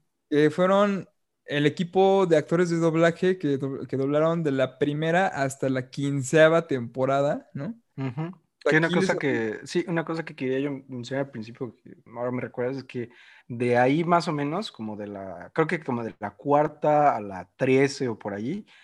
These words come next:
Speaker 2: eh, la mayor parte de la gente, eh, concluye que esas son las mejores temporadas que existen.
Speaker 1: Sí, sí, de-, definitivamente, sí, definitivamente.
Speaker 2: Y no solo en español, sino en inglés también creo que hay, hay un, hay un quórum, ah,
Speaker 1: Sí, hay un consenso
Speaker 2: consenso
Speaker 1: más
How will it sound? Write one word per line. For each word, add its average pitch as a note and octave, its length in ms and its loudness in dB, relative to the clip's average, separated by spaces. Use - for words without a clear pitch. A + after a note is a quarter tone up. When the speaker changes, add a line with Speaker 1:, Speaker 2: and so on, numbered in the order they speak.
Speaker 2:
eh, A2+ 300 -12
la A2+ 380 -6
mayor D3 400 4
parte D#3 300 4
de E3 40 4
la C3+ 100 2
gente, C#3+ 600 -4
eh, G2+ 760 -12
concluye C#3 420 -2
que C#3+ 100 -2
esas C3+ 180 -4
son C3 180 0
las B2+ 140 2
mejores A#2 360 -4
temporadas G2+ 460 -10
que - 80 -20
existen. - 220 -20
Speaker 1:
Sí, D3+ 340 2
sí, D3 260 -2
de-, C3+ 220 0
definitivamente, C#3 840 -4
sí, - 320 -8
definitivamente. - 760 -12
Speaker 2:
Y C#3 80 2
no C#3+ 100 4
solo F3 180 2
en C#3 80 0
español, A#2+ 420 -6
sino B2+ 180 -8
en G#2 60 -8
inglés A2+ 280 -8
también A2+ 260 -6
creo A#2 160 -10
que A#2 100 -6
hay, A2 240 -6
hay A2+ 140 -6
un, A2 300 -8
hay G#2+ 120 -8
un A2+ 100 -8
quórum, A2+ 480 -4
ah, - 340 -16
Speaker 1:
Sí, E3 100 -6
hay E3 120 0
un E3 80 -2
consenso C#3+ 240 -2
Speaker 2:
consenso D#3 380 2
Speaker 1:
más C3+ 180 2